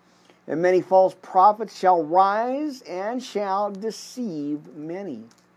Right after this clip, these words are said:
Uh, and because iniquity shall abound, the love of many shall wax cold.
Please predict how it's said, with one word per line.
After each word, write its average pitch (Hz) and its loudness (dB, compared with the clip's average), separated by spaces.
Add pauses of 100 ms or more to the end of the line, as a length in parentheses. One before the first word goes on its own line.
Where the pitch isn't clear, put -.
(1080)
Uh, 156 0
and 156 0
because 165 0
iniquity 165 0
shall 185 -2
abound, 180 0
the 160 4
love 175 4
of 147 -4
many 170 -4
shall 143 -4
wax 240 -6 (800)
cold. 262 -4